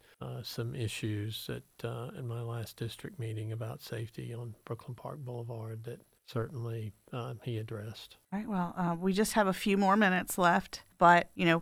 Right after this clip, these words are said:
Speaker 2: we are going into the last two years of this term. Do you have anything specific, any initiatives that you're working on, um, any papers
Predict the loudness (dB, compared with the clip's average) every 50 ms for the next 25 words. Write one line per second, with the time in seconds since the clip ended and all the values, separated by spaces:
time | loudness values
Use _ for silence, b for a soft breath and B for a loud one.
0 | 0 0 4 10 10 12 10 10 8 6 6 6 6 6 6 4 4 4 6 6
1 | 6 6 6 6 6 6 6 6 4 0 -2 0 2 2 4 4 2 2 2 0
2 | 2 2 0 0 2 2 2 2 2 0 -2 -4 -8 -16 -14 _ 0 0 2 4
3 | 4 4 4 6 6 4 4 4 2 2 2 2 2 2 2 0 0 -2 -2 -4
4 | -4 0 4 4 4 4 4 2 2 2 2 4 4 4 4 2 2 0 0 0
5 | 0 0 0 -4 -2 0 0 2 4 6 4 4 4 2 2 4 4 6 6 4
6 | 4 4 2 0 -2 -2 -2 0 0 2 2 4 2 2 0 0 -2 -4 -4 -4
7 | -4 -6 -6 -6 -10 -14